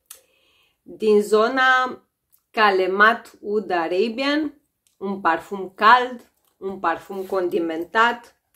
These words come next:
un frumușel unisex și anume Fahrul Oud de la Al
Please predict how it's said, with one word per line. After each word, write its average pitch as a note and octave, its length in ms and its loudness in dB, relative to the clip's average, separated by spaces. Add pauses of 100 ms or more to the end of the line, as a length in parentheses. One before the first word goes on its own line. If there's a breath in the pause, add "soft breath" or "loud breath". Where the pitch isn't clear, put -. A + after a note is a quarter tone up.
(560 soft breath)
un A3+ 400 0 (180)
frumușel A#3+ 760 -2
unisex G#3 800 -2 (460)
și - 220 -12
anume A3 680 0
Fahrul A3+ 1000 0
Oud A3+ 360 -4 (300)
de G#3+ 300 -2
la G3+ 360 0 (320)
Al G#3+ 460 2